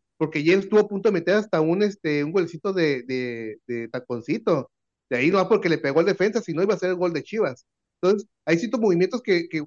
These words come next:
que Jota está haciendo muy bien. Digo, pues eso, nomás le falta el ritmo. Pero cuando llegue Chicharito, la verdad, sinceramente, no creo que vaya a ser el titular. Que lo van a poner a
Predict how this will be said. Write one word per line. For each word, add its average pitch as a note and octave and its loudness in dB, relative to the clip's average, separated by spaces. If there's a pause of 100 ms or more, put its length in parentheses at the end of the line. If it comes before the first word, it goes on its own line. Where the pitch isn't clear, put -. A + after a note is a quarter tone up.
que C#3+ -6
Jota A3+ 0
está C#3+ -8
haciendo G#3 -4
muy G#3 2
bien. F3 0 (280)
Digo, C3 -6 (380)
pues C3 -4
eso, C3+ -10
nomás A#2 -10
le C#3 -4
falta C#3 -6
el A#2 -8
ritmo. D#3 0
Pero C#3+ 0 (220)
cuando C#3+ -4
llegue G3 4
Chicharito, A3+ -4
la C#3+ -2
verdad, E3+ 0 (220)
sinceramente, F3 -6
no D3 -6
creo D3+ -2
que D#3 -8
vaya C3 -2
a C3 -12
ser C#3+ -6
el C#3+ -4
titular. C3 -4 (840)
Que F3 2
lo F3+ 6
van B3 6
a C#4 0
poner G3+ 4
a A#3+ 4